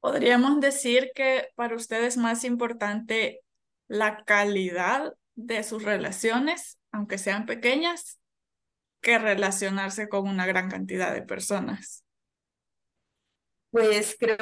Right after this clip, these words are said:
Speaker 2: que sí, para mí lo principal es la calidad, pero también lo que pasa es que yo soy una persona <laughs> bastante huraña. Eh, me gusta mucho cuidar mi paz mental.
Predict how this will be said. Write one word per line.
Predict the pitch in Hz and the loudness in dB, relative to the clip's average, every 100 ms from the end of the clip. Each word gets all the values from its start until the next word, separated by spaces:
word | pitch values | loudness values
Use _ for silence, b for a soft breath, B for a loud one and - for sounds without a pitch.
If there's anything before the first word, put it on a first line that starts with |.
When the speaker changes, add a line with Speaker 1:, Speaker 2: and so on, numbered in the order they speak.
| 226 | 0
Speaker 2:
que | 277 | -2
sí, | - 269 | 0 -2
para | 269 247 | 0 0
mí | 233 233 | 2 0
lo | 233 | 0
principal | 247 269 247 | 0 -2 0
es | 240 | 0
la | 240 | 0
calidad, | 240 226 214 220 226 | 0 0 2 0 0
pero | 226 147 120 | 0 0 -2
también | - 196 214 | -4 -4 -2
lo | 233 | -4
que | 247 | -4
pasa | 240 233 | -4 -4
es | 269 | -2
que | 254 | -2
yo | 226 | -2
soy | 247 | -2
una | 226 226 | -4 -4
persona | 220 - - | -4 2 4
<laughs> | |
bastante | 233 - 220 226 226 | 4 2 2 2 2
huraña. | 208 185 214 208 196 - b b _ | 4 4 2 0 -4 -8 b b _
Eh, | 214 214 208 202 190 180 180 - _ _ | 0 2 2 2 2 0 -2 -8 _ _
me | 220 220 | -2 -2
gusta | 190 214 247 - 247 | -2 -2 -4 -2 0
mucho | 240 233 247 247 247 254 247 | 2 2 2 0 0 -2 -2
cuidar | 214 220 208 196 214 226 233 226 | -4 -2 0 2 2 2 0 0
mi | 214 185 | -2 -4
paz | 233 233 | -2 -2
mental. | 220 185 185 185 160 117 | -2 -4 -4 -2 -2 -4